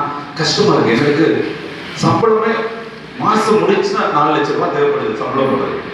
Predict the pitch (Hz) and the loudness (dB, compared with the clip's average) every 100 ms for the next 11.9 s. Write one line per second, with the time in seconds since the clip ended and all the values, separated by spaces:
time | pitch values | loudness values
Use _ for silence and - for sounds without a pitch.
0 | - - 131 - 156 151 139 139 151 143 | -12 -4 -2 0 0 0 0 0 0 0
1 | - - 123 127 - 214 208 - - - | -4 -4 0 2 4 4 4 2 2 0
2 | 160 - - - - - 123 139 156 156 | 2 2 2 0 0 0 2 2 4 4
3 | 156 110 143 156 - 139 139 - - - | 2 4 4 4 2 2 2 0 -2 -4
4 | - - - - - - - 185 202 202 | -6 -10 -10 -12 -12 -6 0 4 4 4
5 | 233 - 247 262 254 226 202 202 175 - | 4 2 2 4 4 4 2 2 0 0
6 | - 170 - - - - 208 196 - 190 | 0 2 2 0 -4 0 2 4 2 4
7 | 226 226 175 156 160 147 156 160 - 160 | 4 2 0 0 2 2 0 0 0 0
8 | 160 - - 202 262 233 208 190 170 185 | 0 -2 2 4 4 4 4 2 2 0
9 | 180 180 170 156 151 156 151 160 156 - | 0 0 0 2 0 0 0 0 0 -4
10 | - - 185 180 175 165 160 160 165 151 | -8 -2 0 2 0 0 2 0 0 0
11 | - - - - 165 175 170 165 165 | -2 -6 -10 -4 -2 0 0 2 4